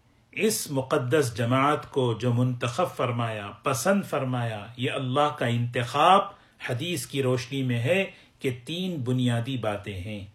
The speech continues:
سب سے پہلی بنیادی بات کہ دلوں کی صفائی، دلوں کی پاکیزگی ہر اعتبار سے، شرک سے، کفر سے، نفاق سے،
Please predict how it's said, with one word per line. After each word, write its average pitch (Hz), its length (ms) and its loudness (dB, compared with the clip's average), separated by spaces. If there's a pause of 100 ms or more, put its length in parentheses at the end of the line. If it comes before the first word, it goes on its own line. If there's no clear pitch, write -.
(400)
سب - 260 2
سے - 160 0
پہلی 143 340 0
بنیادی 123 540 0
بات 135 300 2 (340)
کہ 135 120 -2
دلوں 139 500 0
کی 151 240 -8
صفائی، 131 720 0
دلوں 123 460 -2
کی 127 220 -6 (120)
پاکیزگی 113 840 -6 (180)
ہر 226 140 8 (140)
اعتبار 117 600 0
سے، 113 260 -8 (540)
شرک 165 400 0
سے، 143 360 2 (120)
کفر 147 300 -2
سے، 135 340 0
نفاق 127 540 0
سے، 127 300 -2